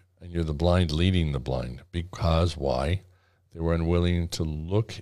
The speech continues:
into the scriptures to see the things about what Jesus was talking about. God's talking about how long he,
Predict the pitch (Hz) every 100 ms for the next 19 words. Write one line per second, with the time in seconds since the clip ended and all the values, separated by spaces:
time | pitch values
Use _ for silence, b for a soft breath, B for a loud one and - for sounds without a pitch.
0 | - 101 95 90 90 90 82 - 87 82
1 | - - 82 - - 92 80 71 80 113
2 | 110 104 104 92 98 101 101 90 - 87
3 | 98 95 82 90 98 92 - 107 95 78
4 | 76 82 82 92 101 95